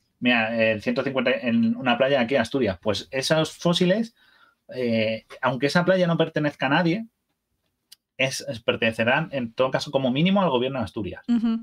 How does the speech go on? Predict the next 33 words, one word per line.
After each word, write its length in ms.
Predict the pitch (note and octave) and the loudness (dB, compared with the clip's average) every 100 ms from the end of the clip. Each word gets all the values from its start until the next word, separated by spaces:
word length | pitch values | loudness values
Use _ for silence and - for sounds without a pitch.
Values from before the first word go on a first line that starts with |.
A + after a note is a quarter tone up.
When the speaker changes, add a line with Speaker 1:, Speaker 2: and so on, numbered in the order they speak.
| - | -10
Speaker 1:
Entonces, 400 | - C#3+ - G#2 | -2 -2 0 -2
cualquier 340 | A2+ G#2+ C3 | 0 0 2
actividad 320 | D#3+ E3 E3 D#3 | 2 2 2 2
y 60 | |
tal 220 | E3 G#3+ E3 | 2 0 -2
estará 400 | A2+ A2+ G#2+ A#2 | -6 -4 -2 -2
vigilada 680 | C3+ C#3 C3+ C#3+ G3 G#3+ - | -2 -2 0 2 0 -2 -6
y 80 | |
pertenecerá 600 | A2 G2+ - G2+ G2 G#2+ | -4 -6 -4 -8 -8 -8
a 60 | G#2+ | -6
ellos. 140 | G2 | -4
Así 120 | F#2+ A2+ | -6 -4
que 80 | |
no 120 | B2 B2 | -4 0
podéis 300 | D3 C#3 - | 0 0 -2
ir 80 | G#2+ | -4
ni 160 | G#2+ | -4
coger 280 | F#2+ - B2 | -4 -4 -4
fósiles 400 | - D3+ F3+ F3+ | -2 -2 0 -2
ni 120 | A#2+ | -2
nada. 300 | G#2 F#2+ E2+ - _ _ _ - | -2 -2 -4 -10 _ _ _ -8
Pertenece 460 | A2+ A#2 A#2+ A#2+ | -4 -2 0 0
a 80 | G#2 | 0
ellos. 360 | F#2 - - _ _ _ _ | -2 -6 -20 _ _ _ _
Otra 180 | - G2+ | -6 -4
cosa 180 | G#2+ B2+ | -2 -4
es 40 | |
que 220 | - A#2 A2+ | -2 -2 -2
no 220 | A2 A2+ | -2 -2
se 80 | A#2+ | 0
entere 320 | A#2 B2 A#2+ | 0 0 2
nadie 440 | A#2+ B2+ C#3 F3 F3 _ _ _ _ | 0 0 0 -4 -6 _ _ _ _
y, 180 | G#2+ G2+ | -10 -10